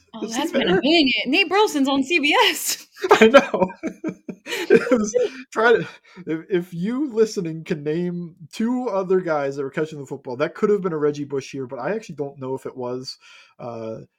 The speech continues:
Speaker 2: you can, uh, take a victory lap, because I don't know if I could. Brandon Pettigrew, which probably got, like, three hundred yards, tight end. I just remember him Madden.
Speaker 1: Let me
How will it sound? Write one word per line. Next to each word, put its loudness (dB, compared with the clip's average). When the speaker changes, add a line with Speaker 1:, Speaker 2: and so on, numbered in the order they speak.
Speaker 2:
you -8
can, -4
uh, -4
take 0
a -2
victory 0
lap, -8
because -8
I -2
don't -2
know -2
if -6
I -2
could. -10
Brandon 0
Pettigrew, -4
which -14
probably -8
got, -10
like, -10
three -12
hundred -10
yards, -14
tight -10
end. -10
I -10
just -14
remember -14
him -14
Madden. -10
Speaker 1:
Let -2
me -4